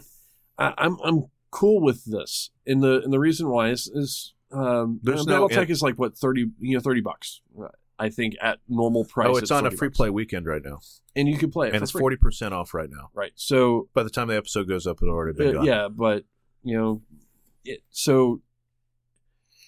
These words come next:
Speaker 1: but it goes on, it goes on sale fairly regularly. It's, like, the
Speaker 2: Par-
Speaker 1: third or fourth sale I've seen it.
Speaker 2: Paradox does this a lot. Like, Parado-, if you're a guy that likes strategy games, Paradox does a really good job. Another one of my favorite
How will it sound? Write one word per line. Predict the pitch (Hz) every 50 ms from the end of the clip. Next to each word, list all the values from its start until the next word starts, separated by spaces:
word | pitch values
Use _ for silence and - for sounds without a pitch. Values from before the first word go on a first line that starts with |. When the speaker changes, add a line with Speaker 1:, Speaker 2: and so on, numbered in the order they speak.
| - -
Speaker 1:
but | 156 156
it | 170 165 170
goes | 180 202 208 185 175
on, | 160 143 139 131 131 120 104
it | 139 143 143 151 156
goes | 196 208 190 190
on | 175 160
sale | 147 - - 147 139 127
fairly | - - 139 139 139 123 117
regularly. | 107 113 127 127 123 117 110 104 101 101 104
It's, | 101 - - 135
like, | 131 123 -
the | 123
Speaker 2:
Par- | - - 120
Speaker 1:
third | 123 123 120
or |
fourth | 110 - 113 110 104
sale | - - 110 104 95 - - - _ -
I've | - 101 -
seen | - 104 90 92
it. | - -
Speaker 2:
Paradox | - 151 160 170 170 160 147 139 - -
does | 123 120 110 107
this | 110 - -
a | 101
lot. | 98 95 90 90 - -
Like, | 101 101 98 -
Parado-, | - 127 127 131 139 113 101
if | 113 110 - -
you're | 135 143 147
a | 123
guy | 110 120 120 120
that | 113 92 87
likes | 98 98 95 - -
strategy | - 110 98 98 95 87 87 90
games, | 78 87 87 85 82 -
Paradox | - 107 104 98 101 95 90 - -
does | 101 95 - -
a | 87
really | 87 90 90 90
good | 85 90 85
job. | 82 90 92 90 90 80
Another | 92 90 95 98 98 104 98
one | 95 95 95
of | 90 90
my | 90 87
favorite | - - 90 87 80 85 82